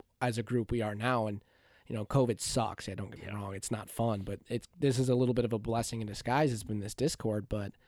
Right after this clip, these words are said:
Speaker 1: I mean, I, I didn't know that you guys played a ton of video games anymore.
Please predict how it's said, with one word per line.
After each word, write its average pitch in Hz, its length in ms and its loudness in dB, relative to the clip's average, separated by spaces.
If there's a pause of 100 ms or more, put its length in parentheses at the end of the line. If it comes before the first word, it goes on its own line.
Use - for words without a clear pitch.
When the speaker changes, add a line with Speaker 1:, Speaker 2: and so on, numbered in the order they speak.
(720)
Speaker 1:
I 120 60 -10
mean, 110 140 -4
I, 123 340 4 (220)
I 131 140 6
didn't 135 280 4
know 127 220 4
that 117 100 2
you 107 160 -4
guys 107 240 -6
played 113 300 0
a - 20 -4
ton 113 180 -2
of 101 80 0
video 113 240 4
games 101 280 -4
anymore. 92 440 -8